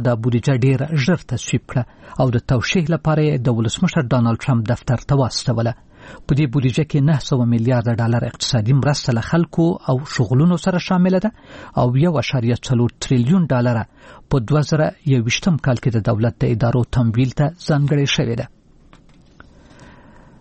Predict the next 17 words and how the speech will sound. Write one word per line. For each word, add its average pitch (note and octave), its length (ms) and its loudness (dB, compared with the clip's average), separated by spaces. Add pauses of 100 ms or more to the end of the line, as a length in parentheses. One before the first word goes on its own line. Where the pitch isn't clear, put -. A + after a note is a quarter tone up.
(420)
د - 20 4 (240)
امریکا F#3 380 2
په F#3 80 4
متحده D#3+ 340 0
ایالتونو D3+ 400 2
کې C#3+ 240 2
نن D#3 240 2
د C3 160 0
لومړي D3 300 4
ځل A#2+ 160 2
لپاره C#3+ 320 0
د B2 240 2
مدرنا A#2+ 340 2 (140)
واکسین B2 340 0
ورکړه B2 420 0 (120)
پیل G#2+ 220 0
شوه. C#3 160 -6